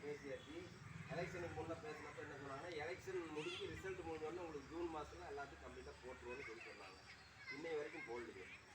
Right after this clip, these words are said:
அதனால தான் தமிழ்நாடு பூரா கலெக்டர் ஆஃபீஸ்ல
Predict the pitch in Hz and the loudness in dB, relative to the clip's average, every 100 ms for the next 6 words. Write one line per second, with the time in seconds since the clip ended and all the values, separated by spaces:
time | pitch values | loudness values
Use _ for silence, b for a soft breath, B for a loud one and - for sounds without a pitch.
0 | - 123 151 170 160 185 190 175 - 160 | -2 2 4 6 4 4 4 2 2 4
1 | 175 180 - 143 147 160 147 160 156 156 | 6 6 4 2 2 2 0 -2 0 0
2 | 143 123 131 | 0 -2 -2